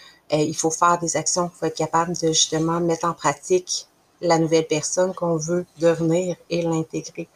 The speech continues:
Euh, tu sais, quand je dis que <clears throat> le fait d'intégrer ce que je te dis présentement, c'est, c'est pas juste de, d'écouter, de dire, « Ah oui, oui, je comprends », mais si tu mets pas en pratique dès maintenant dans ta vie,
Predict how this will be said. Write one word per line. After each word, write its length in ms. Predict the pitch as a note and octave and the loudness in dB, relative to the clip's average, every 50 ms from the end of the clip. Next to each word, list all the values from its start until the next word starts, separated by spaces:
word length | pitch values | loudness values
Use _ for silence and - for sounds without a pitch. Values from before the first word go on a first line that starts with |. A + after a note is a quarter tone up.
| - - - - - - - - _ _ - D#3 | -20 -20 -18 -18 -18 -20 -20 -20 _ _ -4 -2
Euh, 400 | D3+ D3 C#3+ C#3+ D3 D3 C#3 C3 - - _ _ _ - | 0 0 0 0 -2 -4 -6 -10 -14 -18 _ _ _ -12
tu 80 | - - - - | -12 -12 -10 -4
sais, 120 | - E3+ | -4 -2
quand 180 | D#3+ D#3+ D3+ D3+ | -2 -2 -2 -2
je 120 | D3 - | -4 -4
dis 260 | - - F3 F#3 F#3 F3+ | -6 -4 -4 -4 -4 -6
que 360 | - - E3 D#3+ D#3+ D#3+ C#3+ - _ _ _ _ - | -4 0 0 2 2 0 -2 -6 _ _ _ _ -2
<clears throat> 520 | - - - G#3+ G#3+ F3+ D3 C3+ - - - _ _ _ _ _ _ _ _ _ _ _ - | 0 2 4 4 4 4 2 -4 -10 -16 -20 _ _ _ _ _ _ _ _ _ _ _ 2
le 180 | F#3 F3+ F3 E3 | 6 8 8 8
fait 160 | D#3+ - E3 | 8 6 4
d'intégrer 480 | D#3+ E3+ E3 D#3+ - E3 D#3 - F#3 F#3 | 4 4 4 4 2 0 -2 -2 -2 -4
ce 80 | - | -2
que 80 | - D#3+ | -4 -4
je 60 | D#3+ | -4
te 60 | - | -4
dis 160 | D#3+ D#3 - F3 | -6 -6 -8 -6
présentement, 640 | - F#3+ F3 - D#3+ D3+ - - - F3 F3+ F#3+ F3+ - _ _ | -6 -4 -2 -2 -2 -4 -4 -4 -2 -2 -2 -2 -4 -8 _ _
c'est, 180 | - - E3 D3+ | -8 -6 -6 -4
c'est 120 | - D#3+ | -4 -4
pas 160 | - - D#3+ | -2 -2 -2
juste 300 | D#3+ D#3+ F3+ F3+ - - | -2 -2 -4 -4 -2 0
de, 160 | D#3+ D#3 D#3 - - - - - - - - _ - | 0 0 0 -2 -10 -18 -18 -20 -20 -20 -20 _ -8
d'écouter, 640 | F3 F3 E3 - - - - - G3 F#3 F#3 F#3+ | -6 -6 -6 -6 -8 -8 -2 0 2 2 2 2
de 80 | F3 E3 | 2 2
dire, « 180 | C#3+ F3+ F3 - | 2 2 2 2
Ah 80 | G3+ G#3+ | 2 0
oui, 260 | G3+ A3 A#3 - A#3 G3+ | 0 0 -2 -2 -2 -2
oui, 160 | A3 A3+ A3 | 0 -2 0
je 120 | G#3+ - - | 0 -2 0
comprends », 480 | G3 F#3 F3 - - - G3 G3+ G3+ - _ _ | 0 -2 -2 -2 -4 -4 -4 -4 -4 -6 _ _
mais 80 | E3+ E3 | -4 -4
si 180 | D#3 - E3+ - | -2 -2 -4 -4
tu 120 | - E3 | -2 0
mets 140 | D#3+ D3+ D3 | 0 0 0
pas 120 | - - | 0 -2
en 60 | - | -2
pratique 400 | - - D#3 D3 - - F#3 F3+ | 0 0 -2 0 0 -2 -2 -2
dès 80 | - F#3+ | -4 -4
maintenant 300 | F3+ F3 E3+ - F#3 F#3 | -4 -4 -4 -2 -4 -2
dans 120 | F3+ F3 | -2 -4
ta 140 | F3 - E3 | -4 -4 -4
vie, 340 | D3+ D#3 D3 - E3+ E3+ - | -4 -4 -4 -8 -14 -16 -16